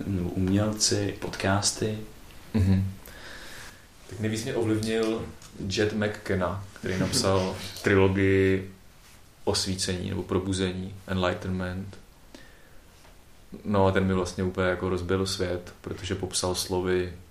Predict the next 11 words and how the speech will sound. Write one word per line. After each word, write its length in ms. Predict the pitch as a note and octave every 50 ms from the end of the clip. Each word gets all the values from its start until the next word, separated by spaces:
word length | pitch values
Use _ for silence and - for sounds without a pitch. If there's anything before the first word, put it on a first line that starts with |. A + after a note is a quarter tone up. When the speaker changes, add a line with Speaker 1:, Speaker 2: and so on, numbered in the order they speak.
| - - - -
Speaker 2:
moje 300 | F#2 F#2+ F#2 F#2 F#2 F#2
zážitky 840 | F2+ F2+ F2 F2 F#2 G2 F#2+ - - - F#2 F#2 F#2 F#2+ F#2+ G2 G2 - -
a 160 | E2 - F2 F2+ F2 E2+ E2+ F2 F2+ F2 F2+ F#2 - - - - - - - - - - - - - - - - - - - - - - - - - - - - - - - - -
to, 120 | G#2 F#2+
že 100 | F#2 G2
vlastně 280 | F2+ F2+ F2+ - G2 F#2
celá 160 | F#2+ F#2 F2+
osobnost 500 | F2+ F2+ - G2 F2+ F2+ F#2 F2 - -
je 40 | F#2
jenom 160 | F#2 F#2 F#2
cibule. 480 | - - F#2 F#2 F#2+ F#2+ F2+ F#2 F#2+